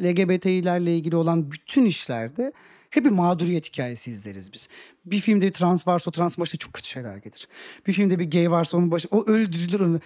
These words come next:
hep başına çok kötü şeyler gelir bu insanların. Hep temsiliyet bir mağduriyet üzerine kurulu.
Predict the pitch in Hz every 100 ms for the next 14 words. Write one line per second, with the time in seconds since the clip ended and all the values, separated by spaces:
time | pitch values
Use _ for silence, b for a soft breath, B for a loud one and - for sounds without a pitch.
0 | B B 277 - 196 208 190 180 - -
1 | 147 131 131 120 113 117 113 - 107 101
2 | 104 98 - - 262 - 220 214 202 -
3 | 220 226 220 170 170 165 160 151 151 147
4 | 151 117 123 117 117 - 113 95 101